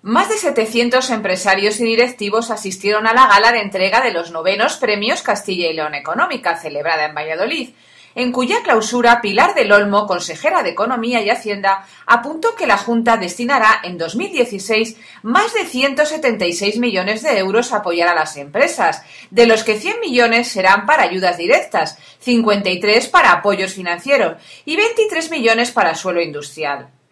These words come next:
Al hilo de esta afirmación, apuntó que los programas de creación de negocios crecen un veinte por ciento en los presupuestos regionales para el próximo ejercicio, hasta alcanzar los veinte coma ocho millones de euros.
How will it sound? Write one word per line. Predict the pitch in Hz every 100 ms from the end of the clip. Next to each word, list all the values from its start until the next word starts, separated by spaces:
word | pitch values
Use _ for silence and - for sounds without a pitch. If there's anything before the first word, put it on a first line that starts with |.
| - -
Al | 202 220
hilo | 254 214
de | 202
esta | 220 254
afirmación, | 269 294 339 349 294 302
apuntó | 254 208 190 254
que | 269
los | 320 302
programas | 214 190 220 320
de | 370
creación | 359 240 190 233 254
de | 269
negocios | 359 277 262 262 269 - - _
crecen | - 349 440 381
un | 330
veinte | 262 226 214
por | 208 196
ciento | 277 269 254
en | 294
los | 311
presupuestos | 311 208 190 196 202 277 311
regionales | 311 277 262 240 220
para | 233 262
el | 185
próximo | - 208 196 180
ejercicio, | 170 175 320 339 254 190 - - -
hasta | 190 202 -
alcanzar | 277 349 370 285 277 285 - -
los | 247 240
veinte | 381 453 359
coma | 247 208 196
ocho | 208 208 302
millones | 254 196 196 190
de | 208 233
euros. | 247 214 156 151 - -